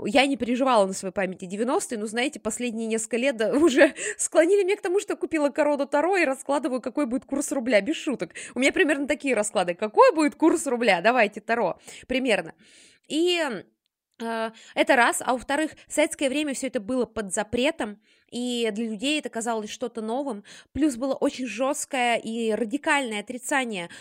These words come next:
опыта Советского Союза, и людям казалось, всё, что не Советский Союз, то хорошо, что не так. На самом деле радикально в этом вопросе, что Советский Союз это был рай на земле или это был ад на земле, абсолютно неверная. Э, это абсолютно неверная мысль.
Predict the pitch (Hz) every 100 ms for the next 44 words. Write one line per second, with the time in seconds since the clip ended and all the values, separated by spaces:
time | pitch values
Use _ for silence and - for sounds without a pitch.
0 | - 277 285 254 202 - 233 240 226 -
1 | 202 - 233 226 349 359 330 - - 269
2 | 294 269 262 269 240 - 262 - 220 214
3 | 233 233 - - 240 330 - - 262 262
4 | 220 - 175 - - 277 - 240 254 170
5 | - 185 - 220 202 190 196 277 - -
6 | - 285 302 320 320 277 240 240 240 240
7 | 254 - - 233 226 - - 226 240 202
8 | 196 202 202 214 202 190 208 208 180 -
9 | 196 185 185 202 214 320 285 240 233 214
10 | - 208 226 226 208 220 185 180 180 170
11 | - - - _ - 190 185 208 220 -
12 | 208 226 208 190 - - - 254 247 220
13 | 196 185 233 - 247